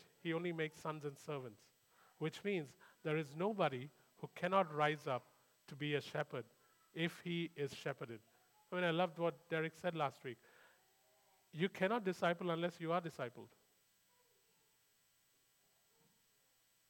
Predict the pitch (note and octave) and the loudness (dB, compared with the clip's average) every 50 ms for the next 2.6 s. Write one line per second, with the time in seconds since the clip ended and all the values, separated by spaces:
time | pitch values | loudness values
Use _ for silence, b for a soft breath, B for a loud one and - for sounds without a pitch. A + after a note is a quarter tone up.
0 | _ _ _ _ _ _ _ _ _ _ _ _ _ _ _ _ _ _ _ _ | _ _ _ _ _ _ _ _ _ _ _ _ _ _ _ _ _ _ _ _
1 | _ _ _ _ _ _ _ - F3 F3 A3+ A3 - - G#3 G3 - - G#3+ G3+ | _ _ _ _ _ _ _ -4 -2 0 0 -2 4 4 2 2 4 -2 0 0
2 | F#3+ E3+ F3+ E3+ - - G3 G3 E3+ A#2 G#2 | 0 0 0 -2 2 4 4 6 4 2 -2